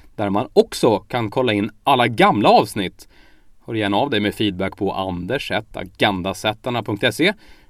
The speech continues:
eller på Twitter där jag finns på Anders Sedhamre. Jag vill nämna att Felix Hall har klippt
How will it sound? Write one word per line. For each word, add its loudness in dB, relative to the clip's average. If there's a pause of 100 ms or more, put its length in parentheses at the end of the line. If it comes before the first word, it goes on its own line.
eller -2
på 0
Twitter 2
där 2
jag -2
finns -4
på -6 (200)
Anders -6
Sedhamre. -4 (1300)
Jag 2
vill 4
nämna 2
att 0
Felix 0
Hall 4
har -2
klippt -2